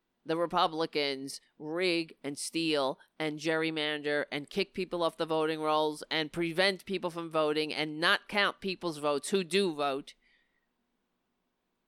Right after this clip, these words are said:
And the American people lose. It's all about concentrating wealth and power. And how, I,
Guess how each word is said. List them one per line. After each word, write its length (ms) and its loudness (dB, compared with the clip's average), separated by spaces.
And 320 -6
the 180 -2
American 540 -2
people 400 0
lose. 260 -2
It's 220 -4
all 340 6
about 600 4
concentrating 840 2
wealth 280 4
and 160 -2
power. 420 4
And 200 2
how, 420 6
I, 260 2